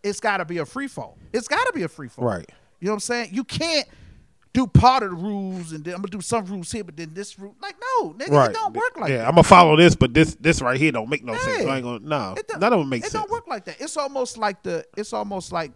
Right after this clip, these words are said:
Speaker 1: the girl that was like, um, "Yeah, I'll have a threesome with my dude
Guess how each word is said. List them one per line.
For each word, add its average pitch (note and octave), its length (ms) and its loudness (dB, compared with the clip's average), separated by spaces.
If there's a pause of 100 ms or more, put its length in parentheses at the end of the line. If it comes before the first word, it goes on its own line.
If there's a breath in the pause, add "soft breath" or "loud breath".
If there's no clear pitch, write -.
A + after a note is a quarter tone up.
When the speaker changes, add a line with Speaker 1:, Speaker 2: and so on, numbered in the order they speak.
Speaker 1:
the D3 80 -12
girl D3+ 460 -4
that C#3 140 -10
was B2+ 160 -12
like, B2+ 300 -6
um, A#2+ 460 -8 (500)
"Yeah, F3 300 2
I'll A#3 80 4
have G3 200 0
a D3+ 60 -2
threesome D#3+ 560 -8
with D3 160 -6
my C#3+ 160 -4
dude F3 480 -6